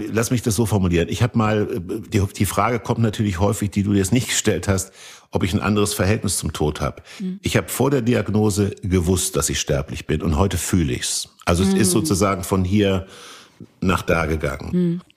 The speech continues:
Speaker 2: Als ich gelesen hab, wie du reagiert hast auf diese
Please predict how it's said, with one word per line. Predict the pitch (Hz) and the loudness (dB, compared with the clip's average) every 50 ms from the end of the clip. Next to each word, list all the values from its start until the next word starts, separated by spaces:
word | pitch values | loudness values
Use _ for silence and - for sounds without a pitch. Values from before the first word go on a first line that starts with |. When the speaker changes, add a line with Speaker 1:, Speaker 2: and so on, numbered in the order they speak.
| _ _ - - - - - - _ - | _ _ -20 -20 -20 -20 -20 -20 _ -2
Speaker 2:
Als | - 190 185 196 | -2 -2 0 -2
ich | 196 - - - - - _ _ _ - - - | -2 -4 -6 -8 -12 -14 _ _ _ -18 -6 -2
gelesen | - 180 185 196 196 226 | 0 2 2 4 4 2
hab, | 220 196 - | 2 2 0
wie | 190 | 0
du | 165 180 | 0 2
reagiert | 175 180 180 175 165 147 180 202 220 - | 2 4 4 2 2 2 2 0 2 2
hast | 226 214 190 - | 0 0 2 0
auf | - 165 - | 0 0 0
diese | - 190 175 160 175 170 170 165 165 165 165 | 0 0 2 2 2 4 4 4 2 2 0